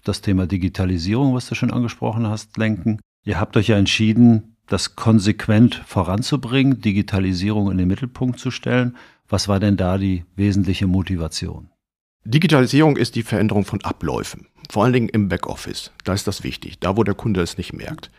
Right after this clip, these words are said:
Speaker 2: Ich nehme mal ein Beispiel, das ist schon ein bisschen älter, das ist Bargeld. Wir haben augenblicklich Bargeldanteil von neunzehn Prozent. Der Rest ist digitalisiert. Das heißt, man muss den Service so positiv anbieten, dass der Kunde gar nicht anders kann, als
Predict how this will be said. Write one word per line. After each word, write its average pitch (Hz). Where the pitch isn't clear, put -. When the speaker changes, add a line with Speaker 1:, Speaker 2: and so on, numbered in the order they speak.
Speaker 2:
Ich -
nehme 113
mal 120
ein 101
Beispiel, 95
das -
ist -
schon 92
ein -
bisschen 90
älter, 87
das 80
ist -
Bargeld. 78
Wir 104
haben 117
augenblicklich 107
Bargeldanteil 95
von 82
neunzehn 87
Prozent. -
Der 73
Rest 90
ist -
digitalisiert. 87
Das -
heißt, 92
man 107
muss 107
den 95
Service 90
so 147
positiv 117
anbieten, 104
dass 92
der 101
Kunde 101
gar 95
nicht 92
anders 90
kann, 98
als -